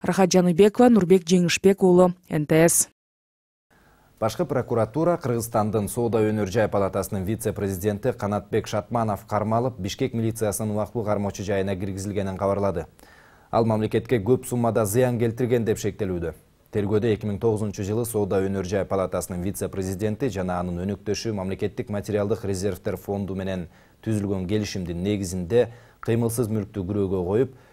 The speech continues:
Speaker 2: жүз он жети миллион сом ун, э, жүз он жети миллион сомго ун сатып алышканы аныкталган.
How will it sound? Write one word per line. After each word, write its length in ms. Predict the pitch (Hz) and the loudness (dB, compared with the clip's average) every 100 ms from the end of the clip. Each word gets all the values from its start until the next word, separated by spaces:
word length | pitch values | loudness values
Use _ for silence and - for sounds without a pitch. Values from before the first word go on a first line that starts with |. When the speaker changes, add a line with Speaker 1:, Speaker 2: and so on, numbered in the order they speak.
| _ 104 | _ -6
Speaker 2:
жүз 160 | 110 | -2
он 160 | 120 120 | 0 0
жети 240 | 117 120 | -2 -2
миллион 440 | 120 107 110 110 98 | -2 0 2 2 0
сом 420 | - 110 107 82 - _ | -4 -2 -2 -6 -14 _
ун, 340 | 104 113 117 110 | -6 -4 -2 -4
э, 200 | 95 90 | -6 -6
жүз 240 | 85 110 120 | -4 -2 0
он 80 | |
жети 220 | 110 117 117 | 0 -2 -2
миллион 260 | 110 101 | 0 0
сомго 440 | 92 107 104 101 - | -2 -2 0 -2 -2
ун 160 | 117 117 | -4 -4
сатып 300 | 110 101 98 | -6 -2 -2
алышканы 480 | 90 - 95 92 98 | -2 -6 -6 -4 -4
аныкталган. 540 | 104 - 107 92 73 | -4 -4 -2 -4 -8